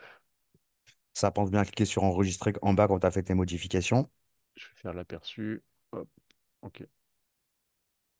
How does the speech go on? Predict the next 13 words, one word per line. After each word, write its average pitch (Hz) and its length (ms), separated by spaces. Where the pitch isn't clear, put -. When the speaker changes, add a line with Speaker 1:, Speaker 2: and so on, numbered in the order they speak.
Speaker 2:
Ok, 120 160
là, 92 200
c'est - 120
bon. 92 100
Parfait. - 300
Speaker 1:
Ok. - 120
Et 123 220
bah, 110 160
formulaire 120 400
de 95 720
check-in. 214 400
Du 92 160
coup, 190 360